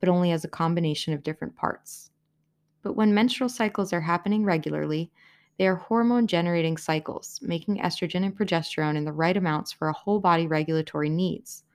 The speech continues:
Fertility itself is not just the reproductive system, but a typical part of being in your adult body. And the menstrual cycle represents an infradian rhythm, or a rhythm lasting more than one circadian rhythm day.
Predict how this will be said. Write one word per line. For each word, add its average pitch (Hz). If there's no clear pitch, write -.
Fertility 220
itself 190
is 160
not 170
just 170
the 170
reproductive 180
system, 180
but 202
a 196
typical 214
part 160
of 151
being 165
in 160
your 156
adult 151
body. -
And 202
the 196
menstrual 220
cycle 202
represents 190
an 165
infradian 220
rhythm, 156
or 185
a 175
rhythm 202
lasting 175
more 165
than 180
one 156
circadian 160
rhythm 147
day. 156